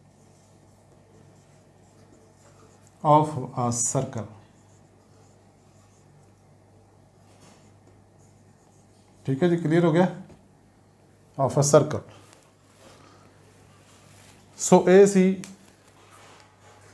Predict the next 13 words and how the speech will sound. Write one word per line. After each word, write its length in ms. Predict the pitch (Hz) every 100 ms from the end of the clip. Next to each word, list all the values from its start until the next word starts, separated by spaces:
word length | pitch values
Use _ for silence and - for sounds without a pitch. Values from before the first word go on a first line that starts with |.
| - - 151
chord, 340 | 151 160 170 - - _ _ _ _ _ _ _ _ _ _
ਸੀ 300 | - - 160
ਓ 100 | 160
ਆਰ 160 | 151 147
ਡੀ, 100 | 147
chord 360 | 147 147 135
ਰੱਸੀ 560 | 135 127 - 160 165 165 - - _ _ -
ਜਾਂ 180 | 131
ਤਾਰ, 580 | 120 135 135 143 143 - - - _ _ _ _ -
ਤੇ 80 |
ਦੂਸਰਾ 400 | 143 151 147 175
chord 320 | 170 160 143 135
ਹੈਗਾ 440 | 135 120 131 151